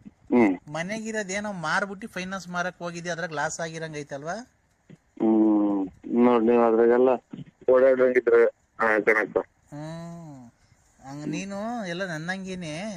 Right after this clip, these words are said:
Speaker 1: ಹ್ಮ್.
Speaker 2: ಮನೆಗಿರೋ ದುಡ್ಡು ಒಡವೆನೋ ತಗೊಂಡಾಗ ಅಡ ಇಕ್ಬಿಟ್ಟು, ಇಲ್ಲ ಮನೆಗಿರೋ ದುಡ್ಡು ಫೈನಾನ್ಸ್ ಬಿಟ್ಟಿದ್ಯಾ, ಏನೋ ಎಲ್ಲಾರು
Speaker 1: ಹ್ಮ್.
Speaker 2: ದುಡಿತಾರ ನಾನು ದುಡ್ದ್ಬಿಡೋಣ ಅಂತ.
Speaker 1: ಹಾ, ಒಡವೆ, ಒಡವೆ.
Speaker 2: ಹ್ಮ್, ಕೆ ಕೆಮ್ಮಣ್ಣಿಕ್ಕವ್ರೆ.
Speaker 1: ಹ್ಮ್.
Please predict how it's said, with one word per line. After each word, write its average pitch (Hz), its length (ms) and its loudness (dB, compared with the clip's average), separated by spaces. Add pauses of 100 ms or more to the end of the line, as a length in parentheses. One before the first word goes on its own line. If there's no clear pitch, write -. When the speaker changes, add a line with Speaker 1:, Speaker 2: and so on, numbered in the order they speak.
(680)
Speaker 1:
ಹ್ಮ್. 110 300 2
Speaker 2:
ಮನೆಗಿರೋ 180 440 -8
ದುಡ್ಡು 165 560 -8
ಒಡವೆನೋ 165 400 -6
ತಗೊಂಡಾಗ 160 420 -8
ಅಡ 147 80 -4
ಇಕ್ಬಿಟ್ಟು, 165 520 -10
ಇಲ್ಲ 170 180 -10
ಮನೆಗಿರೋ 160 480 -10
ದುಡ್ಡು 156 240 -10
ಫೈನಾನ್ಸ್ 160 380 -12
ಬಿಟ್ಟಿದ್ಯಾ, 131 600 -12 (520)
ಏನೋ 175 240 -6
ಎಲ್ಲಾರು 151 300 2
Speaker 1:
ಹ್ಮ್. 143 100 -2
Speaker 2:
ದುಡಿತಾರ 165 300 -8
ನಾನು 151 320 -10
ದುಡ್ದ್ಬಿಡೋಣ 143 480 -8
ಅಂತ. 120 280 -14 (760)
Speaker 1:
ಹಾ, 107 80 2
ಒಡವೆ, 110 640 4
ಒಡವೆ. 110 360 4
Speaker 2:
ಹ್ಮ್, 151 560 -10
ಕೆ 190 240 -6
ಕೆಮ್ಮಣ್ಣಿಕ್ಕವ್ರೆ. 165 800 -8 (720)
Speaker 1:
ಹ್ಮ್. 98 420 2